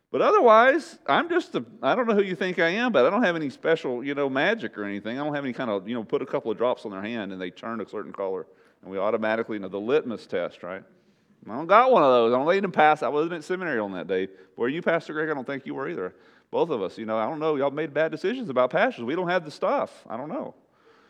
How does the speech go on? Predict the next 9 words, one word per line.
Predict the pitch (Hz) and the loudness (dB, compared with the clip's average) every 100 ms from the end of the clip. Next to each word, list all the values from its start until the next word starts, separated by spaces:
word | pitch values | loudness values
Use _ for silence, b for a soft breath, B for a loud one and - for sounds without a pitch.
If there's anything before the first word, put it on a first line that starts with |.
| b b b b b b b b | b b b b b b b b
No, | 143 190 | 0 2
I'm | 208 | 2
<laughs> | - | 0
sorry, | 156 123 | 2 4
that's | 123 | 2
not | 123 131 131 | 2 0 2
how | 127 | 2
it | 120 | 2
works. | 131 123 - - | 2 2 0 -12